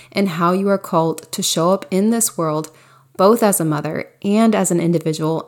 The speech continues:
<laughs> And I promise you that it is not how society would lead you to believe.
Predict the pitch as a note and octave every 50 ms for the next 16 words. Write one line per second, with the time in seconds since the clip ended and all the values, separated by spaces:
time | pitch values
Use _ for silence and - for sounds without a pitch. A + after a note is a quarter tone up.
0 | E3+ E3 - G3+ E3+ F#3+ F#3+ F3 - - _ _ - - - _ _ _ _ -
1 | G3 F#3+ - - - - E3 E3 E3 F3+ F#3 F#3 - - G3+ G3+ G#3 G3+ E3+ F3
2 | E3+ E3+ E3 D#3+ - - - G3 F3+ G3 F#3+ E3+ E3 E3 E3 E3 E3+ E3 F3 F3
3 | E3+ - - - - - _ _ _ - - - F#3 F3+ F3 F3 - F3 - -
4 | - E3 D#3+ E3 F3 F3 F#3 F3+ F3+ - E3 E3+ E3+ E3 D#3 D#3 E3 E3 E3 E3
5 | F3 E3 E3+ E3+ E3+ - - F3 D#3 D#3 D#3+ D#3 D#3+ D#3 D3 C#3+ D#3 D#3+ -